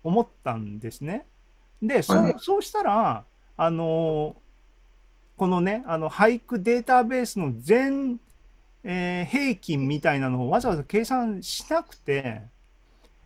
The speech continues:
Speaker 1: 得られた二頃の次元のベクトルを単純に、あの、ノーマライズするだけで、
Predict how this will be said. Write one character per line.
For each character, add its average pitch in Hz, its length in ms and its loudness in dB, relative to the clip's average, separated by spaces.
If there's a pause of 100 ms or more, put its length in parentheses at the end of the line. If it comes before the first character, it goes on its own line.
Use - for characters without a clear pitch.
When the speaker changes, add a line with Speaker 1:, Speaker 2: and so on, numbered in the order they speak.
Speaker 1:
得 170 320 -4
ら 302 140 6
れ 359 100 0
た 131 340 2
二 147 200 0
頃 277 300 -2
の 233 480 -2
次 185 140 -4
元 143 260 0
の 135 360 -4
ベ 131 200 -4
ク - 120 -18
ト 233 140 0
ル 240 140 -2
を 214 320 2 (520)
単 359 280 -2
純 370 340 -6
に、 339 360 -8 (500)
あ 180 160 0
の、 170 120 -4
ノ 208 180 0
ー - 20 0
マ 269 140 -2
ラ 285 120 -2
イ 240 60 -4
ズ 143 80 -8
す 165 140 -6
る 190 120 -6
だ 196 120 -2
け 277 420 -8
で、 139 540 2